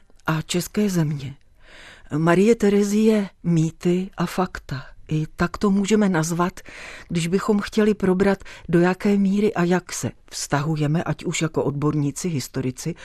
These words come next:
podobně jako vy, pane profesore, nebo možná laikové, jak se díváme na osobnost Marie Terezie. Jaká byla ve své době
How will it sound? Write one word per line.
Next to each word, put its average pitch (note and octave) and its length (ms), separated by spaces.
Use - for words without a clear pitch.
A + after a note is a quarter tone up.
podobně D3+ 400
jako E3+ 220
vy, D3+ 100
pane D#3+ 220
profesore, F#3+ 540
nebo G#3 220
možná G#3+ 500
laikové, F#3 720
jak E3 200
se A3+ 200
díváme F#3 640
na G3+ 200
osobnost G#3 680
Marie F#3+ 360
Terezie. E3 600
Jaká D#3+ 500
byla C3 340
ve B2+ 140
své D3+ 280
době G3 480